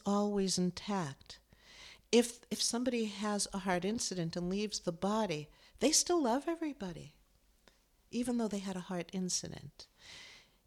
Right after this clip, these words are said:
If somebody passes and the brain itself is no longer functional, of course,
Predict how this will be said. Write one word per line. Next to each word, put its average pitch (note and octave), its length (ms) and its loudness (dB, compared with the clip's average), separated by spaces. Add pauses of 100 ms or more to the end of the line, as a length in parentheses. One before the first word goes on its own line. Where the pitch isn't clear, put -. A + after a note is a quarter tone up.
(160)
If A3+ 120 4
somebody C4 440 4
passes C4 640 4
and F3+ 80 2
the F#3+ 60 6
brain F3+ 640 4
itself D4+ 500 0
is F#3+ 140 0
no G3+ 100 2
longer G#3+ 340 0
functional, G#3+ 540 -2
of F3+ 200 0
course, D#4 380 -2